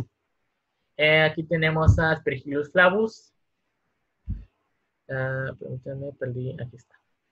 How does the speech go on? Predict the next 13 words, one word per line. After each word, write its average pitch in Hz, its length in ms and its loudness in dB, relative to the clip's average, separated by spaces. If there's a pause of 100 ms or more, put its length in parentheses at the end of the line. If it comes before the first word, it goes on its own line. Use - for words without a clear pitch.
(220)
Igual 139 400 2
no 151 140 0
se 170 180 2
ve 160 180 4
la 160 760 2
hifa 147 260 0
de 143 100 4
la 120 120 0
cual 135 160 -4
están 143 260 -6
haciendo 143 580 -2
el 120 600 -6
conidióforo. 151 760 0